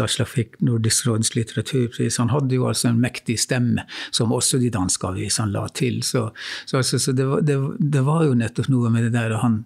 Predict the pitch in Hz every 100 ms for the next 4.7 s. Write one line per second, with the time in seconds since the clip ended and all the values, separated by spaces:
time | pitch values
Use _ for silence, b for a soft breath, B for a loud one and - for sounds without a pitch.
0 | - - 156 160 127 101 87 - 117 -
1 | 127 107 110 - 113 107 113 107 98 B
2 | B B B B B B - 131 127 160
3 | 143 135 - 117 107 110 113 - 117 113
4 | 123 117 110 143 117 107